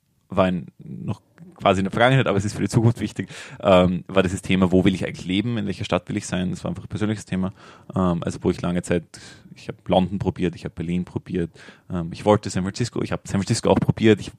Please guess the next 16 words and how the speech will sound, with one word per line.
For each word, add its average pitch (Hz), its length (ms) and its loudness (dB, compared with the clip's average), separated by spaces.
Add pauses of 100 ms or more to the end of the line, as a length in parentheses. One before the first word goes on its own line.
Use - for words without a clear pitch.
(140)
hab 98 180 2
dann 95 160 -2
im 92 80 0
Sommer 95 380 4
das 90 140 -8
Dilemma 92 320 2
gehabt, 92 320 2
will 92 80 2
ich 90 60 0
jetzt 92 140 -2
nach 90 80 -6
San 95 140 -2
Francisco 95 400 -4
ziehen 95 320 -4
oder 90 100 2
nicht 107 260 -4